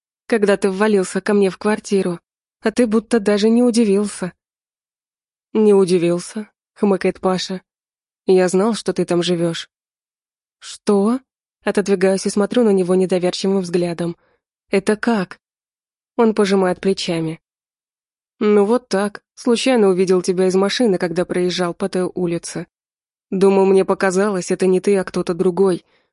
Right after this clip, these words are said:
очень похожий на тебя. Всё же восемь лет прошло, я мог ошибиться. Но решил проверить». «Ты следил за мной?» Хмурюсь. «Чуть-чуть».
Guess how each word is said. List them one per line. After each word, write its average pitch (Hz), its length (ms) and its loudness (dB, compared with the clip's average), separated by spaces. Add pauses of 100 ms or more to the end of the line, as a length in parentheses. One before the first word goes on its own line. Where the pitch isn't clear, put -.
очень 214 300 0
похожий 202 460 0
на 175 140 -2
тебя. 175 380 -4 (560)
Всё 202 240 0
же 190 120 0
восемь 196 320 0
лет 208 180 -2
прошло, 170 520 -6
я 196 220 0
мог 185 220 -2
ошибиться. 196 640 -6 (500)
Но 196 240 4
решил 214 340 -2
проверить». 175 640 -6 (960)
«Ты 220 100 2
следил 208 440 0
за 254 160 0
мной?» 214 420 -2 (220)
Хмурюсь. 185 580 -2 (680)
«Чуть-чуть». 190 640 -4